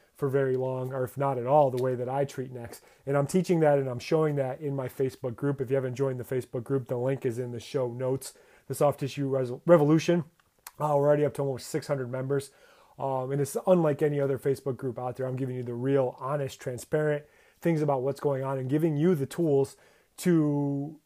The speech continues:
transform your business and transform your practice so that you can adapt,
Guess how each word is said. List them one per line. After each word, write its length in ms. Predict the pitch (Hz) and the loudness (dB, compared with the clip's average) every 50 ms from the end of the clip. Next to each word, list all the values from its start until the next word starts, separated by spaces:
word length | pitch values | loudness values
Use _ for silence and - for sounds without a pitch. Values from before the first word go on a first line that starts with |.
| _ _ | _ _
transform 580 | - - 180 180 170 - - - 165 175 175 170 | -2 4 4 4 4 4 2 4 6 6 6 6
your 100 | 156 143 | 4 2
business 340 | 127 143 139 131 131 120 - | 2 2 2 0 0 -4 -8
and 100 | 120 110 | -8 -6
transform 480 | - 151 147 131 - - 147 143 143 | -4 -4 -4 -4 -4 -4 -4 -2 -2
your 140 | 135 127 117 | -4 -6 -8
practice 680 | - - - 175 175 180 180 - - 147 139 135 - - _ _ _ _ _ _ | -10 -8 -4 -2 -2 -2 -2 -2 -2 -2 -2 -2 -4 -10 _ _ _ _ _ _
so 160 | - - 156 | -4 -2 0
that 180 | 143 143 131 123 | 0 0 0 0
you 180 | 143 160 170 165 | 0 0 0 0
can 360 | - 165 160 156 151 147 - - | 0 -2 -2 -2 -2 -4 -6 -6
adapt, 640 | 139 123 131 156 156 165 165 - - - - - | -6 -4 -2 0 0 0 0 -2 -4 -10 -16 -18